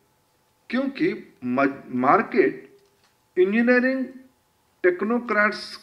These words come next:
के, से, इंजीनियरिंग टेक्नोक्रेट से मैनेजरियल कैपेबिलिटी भी अपेक्षा कर रहा है।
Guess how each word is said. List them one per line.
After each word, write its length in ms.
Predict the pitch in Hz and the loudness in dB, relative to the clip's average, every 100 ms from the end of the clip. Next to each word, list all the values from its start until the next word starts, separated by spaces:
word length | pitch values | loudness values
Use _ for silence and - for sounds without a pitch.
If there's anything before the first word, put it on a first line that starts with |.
| _ - | _ -4
के, 380 | 196 208 - - - _ _ _ _ _ _ - | -2 -2 -8 -14 -20 _ _ _ _ _ _ -12
से, 480 | - 202 170 - - _ _ _ _ 156 | 2 4 4 0 -14 _ _ _ _ 0
इंजीनियरिंग 500 | 156 190 208 208 196 | 2 2 2 -2 -2
टेक्नोक्रेट 680 | 170 180 190 190 180 175 | -4 -2 -6 -4 -4 -4
से 200 | 175 226 | -6 -8
मैनेजरियल 880 | 202 139 170 214 240 226 254 269 269 | -6 0 4 6 6 4 6 8 6
कैपेबिलिटी 680 | 269 190 208 202 220 269 311 | 4 0 2 2 4 6 6
भी 100 | 294 | 6
अपेक्षा 420 | 202 151 - 131 | 4 0 -2 -4
कर 200 | 120 - | -4 -6
रहा 140 | 113 | -4
है। 100 | 110 | -4